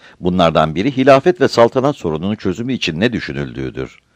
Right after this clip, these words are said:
Karabekir'in tam Kütahya-Eskişehir yenilgisiyle Sakarya Savaşı arasındaki o kritik dönemde sorduğu bu sorulara Mustafa Kemal uzun ve ayrıntılı bir cevap verir.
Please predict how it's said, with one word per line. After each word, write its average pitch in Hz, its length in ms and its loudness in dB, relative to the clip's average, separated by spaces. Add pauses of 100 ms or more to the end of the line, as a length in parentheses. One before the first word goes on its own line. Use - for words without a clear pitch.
(460)
Karabekir'in 156 640 4
tam 135 240 -2
Kütahya-Eskişehir 98 880 -4
yenilgisiyle 85 680 -4
Sakarya 131 400 0
Savaşı 87 380 -2
arasındaki 73 440 -6
o 78 80 -6
kritik 113 360 -6
dönemde 73 320 -2
sorduğu 71 420 -6
bu 147 80 -2
sorulara 76 500 -2 (300)
Mustafa 78 400 -6
Kemal 78 380 0
uzun 110 380 -2
ve 123 80 4
ayrıntılı 90 520 0
bir 78 100 -4
cevap 71 380 -2
verir. 64 320 -8